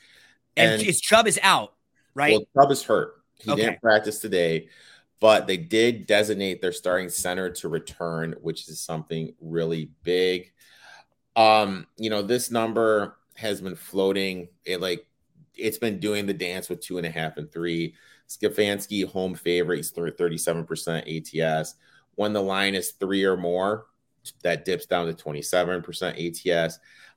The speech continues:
Speaker 2: I'm still not sipping this Watson Kool-Aid. Everyone said he's back after that
Speaker 1: No
Speaker 2: last
Speaker 1: way.
Speaker 2: game.
Speaker 1: And he
Speaker 2: Eighteen
Speaker 1: was
Speaker 2: for twenty-eight, buck sixty-one. You know, really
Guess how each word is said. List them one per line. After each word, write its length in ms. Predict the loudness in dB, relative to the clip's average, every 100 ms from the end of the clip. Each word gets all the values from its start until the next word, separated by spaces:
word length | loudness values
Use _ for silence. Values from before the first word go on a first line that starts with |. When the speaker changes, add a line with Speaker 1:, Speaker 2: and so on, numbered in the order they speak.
| -8
Speaker 2:
I'm 120 | -4
still 220 | 2 2
not 180 | 2 0
sipping 360 | 0 -2 0
this 160 | -4 -4
Watson 420 | 0 0 -2 -8
Kool-Aid. 380 | -4 -2 0 0
Everyone 320 | -2 -4 -4
said 180 | -2 -2
he's 140 | -4
back 380 | -6 -6 -6 -6
after 280 | -8 -6 -6
that 200 | -6 -6
Speaker 1:
No 160 | -4 -4
Speaker 2:
last 140 | -4
Speaker 1:
way. 140 | -6
Speaker 2:
game. 180 | -4 -4
Speaker 1:
And 80 | -8 _ _ _ _ -8
he 180 | -2 2
Speaker 2:
Eighteen 240 | 2 4
Speaker 1:
was 200 | 4 2
Speaker 2:
for 80 | 0
twenty-eight, 600 | -4 -2 0 2 0 -2
buck 200 | -2 -2
sixty-one. 800 | -2 -4 -6 -6 -4 -2 -2 -4 -8 _ _ _ _ _
You 100 | -4
know, 120 | 0
really 560 | 2 4 6 6 6 2